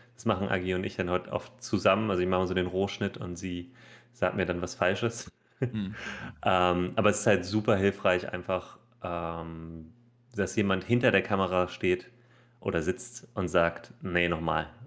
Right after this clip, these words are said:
Speaker 1: Oder das, das war verkehrt. Da-, das kannst du knackiger“ und so. Das,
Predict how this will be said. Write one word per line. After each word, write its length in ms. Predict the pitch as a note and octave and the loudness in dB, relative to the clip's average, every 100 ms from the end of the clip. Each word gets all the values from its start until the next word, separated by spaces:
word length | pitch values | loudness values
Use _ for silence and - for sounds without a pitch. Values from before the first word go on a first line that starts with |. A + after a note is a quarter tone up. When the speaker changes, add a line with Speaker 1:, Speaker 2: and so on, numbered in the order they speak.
| - - | -16 0
Speaker 1:
Oder 260 | G2 F2 | 4 4
das, 560 | E2 F2+ - - - - | 4 0 0 -8 -10 -6
das 200 | - F#2+ | -2 0
war 80 | F#2 | 0
verkehrt. 560 | - - E2+ E2 - - - | -2 -4 -2 -2 -6 -14 -4
Da-, 280 | F#2 F2 F2 | 2 4 2
das 320 | F2 F#2+ - | 2 0 0
kannst 240 | G2+ - | -2 -2
du 60 | F#2+ | -4
knackiger“ 560 | - F2 F2 E2+ F2 G2 | -4 -6 -4 -2 -2 -2
und 80 | |
so. 180 | - F2+ - - - - | -6 -6 -6 -16 -20 -10
Das, 240 | - F2+ | -8 -6